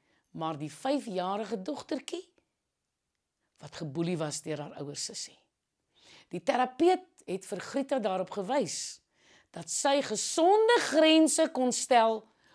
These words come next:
ook vir haar baase wat haar misbruik. Greta se oë het oopgegaan. Sy het besef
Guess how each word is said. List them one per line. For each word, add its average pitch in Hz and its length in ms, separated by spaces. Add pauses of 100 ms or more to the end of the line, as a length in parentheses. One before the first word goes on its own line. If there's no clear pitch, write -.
(280)
ook 403 320
vir 277 160
haar 240 160
baase 190 540 (500)
wat 175 320
haar 170 160
misbruik. 160 560 (560)
Greta 349 480
se - 220 (100)
oë 320 320
het 254 240 (240)
oopgegaan. - 540 (580)
Sy - 160
het 190 100
besef 285 440